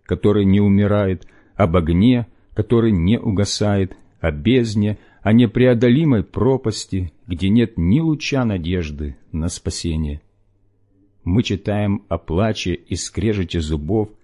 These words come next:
в абсолютной темноте и о дыме мучений, восходящем во веки веков, где находится огонь, приготовленный дьяволу и ангелам его, но куда, в конце концов,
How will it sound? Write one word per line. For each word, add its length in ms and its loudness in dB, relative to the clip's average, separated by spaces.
в 120 -6
абсолютной 580 -4
темноте 640 -4
и 100 2
о 120 4
дыме 360 2
мучений, 840 2
восходящем 920 -2
во 120 -2
веки 300 -4
веков, 520 -4
где 200 -2
находится 640 0
огонь, 640 -4
приготовленный 800 -2
дьяволу 640 -4
и 220 -8
ангелам 520 0
его, 380 -2
но 220 4
куда, 560 -2
в 100 -20
конце 480 -2
концов, 640 -4